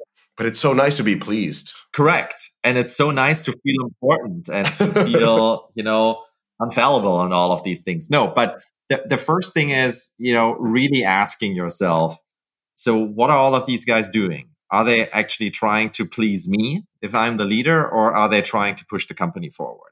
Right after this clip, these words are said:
Speaker 2: And in some ways, you know, then you can say, "Well,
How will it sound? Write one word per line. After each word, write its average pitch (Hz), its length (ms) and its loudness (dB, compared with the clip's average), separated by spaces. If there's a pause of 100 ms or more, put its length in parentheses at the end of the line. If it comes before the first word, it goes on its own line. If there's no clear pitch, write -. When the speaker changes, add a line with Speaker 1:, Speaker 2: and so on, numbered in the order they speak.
(160)
Speaker 2:
And 127 180 0
in 151 140 -2
some 208 320 0
ways, 135 560 0
you 143 80 -4
know, 131 140 -4
then 127 160 -4
you 117 80 -8
can 120 140 -6
say, 131 200 -2 (240)
"Well, 135 460 0